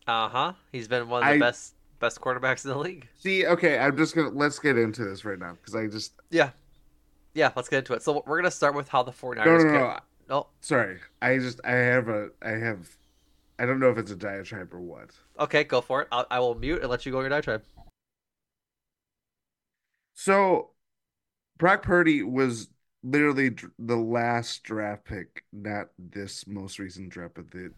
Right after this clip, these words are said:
Speaker 2: year before.
Speaker 1: Mister Irrelevant.
Speaker 2: Mister Irrelevant. Then he takes over for an injured Jimmy Garoppolo after the forty-niners initially started Trey Lance and then said, "Hey, this guy's not good."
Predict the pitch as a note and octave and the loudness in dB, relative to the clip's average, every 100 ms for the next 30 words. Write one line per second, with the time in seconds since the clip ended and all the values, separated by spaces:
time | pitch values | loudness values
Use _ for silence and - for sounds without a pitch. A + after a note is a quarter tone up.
0 | - F#2+ F2+ E2 - D#2+ - - - B2 | -18 -16 -16 -10 -10 -10 -14 -18 -6 -4
1 | - D#3+ C#3+ G2+ G#2 C3 - - - - | 0 2 4 4 2 -4 -6 -6 -6 -8
2 | - - - G#2 - A#2+ G#2+ G2 F2 F2 | -18 -20 -14 -10 -4 0 0 -2 -4 -12
3 | - _ - - _ _ - _ _ G2 | -20 _ -20 -20 _ _ -20 _ _ -2
4 | A#2+ C3 C#3 C3+ A#2+ C#3 B2+ C3 A#2 C3 | 2 2 2 -4 -6 -6 0 -2 0 0
5 | B2 A#2+ B2+ A2+ G#2+ - B2 B2+ B2 A#2 | 0 0 0 0 0 -4 -4 -2 0 0
6 | G#2 - _ - B2 A#2 A2 G#2+ G2 F#2+ | -2 -12 _ -8 -4 -2 -2 -4 -6 -8
7 | G2 F#2 F#2 - G#2+ G#2 A2 G2 G2+ A2+ | -10 -10 -12 -10 -10 -8 -8 -10 -8 -4
8 | G#2+ G#2 G#2 G2+ - - - A#2+ A#2 C3+ | -2 -2 -4 -4 -8 -14 -10 -6 -4 -2
9 | D#3 - B2+ B2 A2+ G#2+ - A#2+ G2+ G#2 | -2 -2 -4 0 0 0 -4 -4 -4 -6
10 | G2+ F#2+ - G2+ G2+ G2 F2 - F#2 F2 | -8 -10 -14 -14 -12 -12 -14 -12 -12 -12
11 | - A2 G2+ F#2+ G2+ - F#2+ F2+ F2 - | -10 -8 -8 -10 -12 -10 -10 -12 -16 -12
12 | A2 G2+ | -10 -8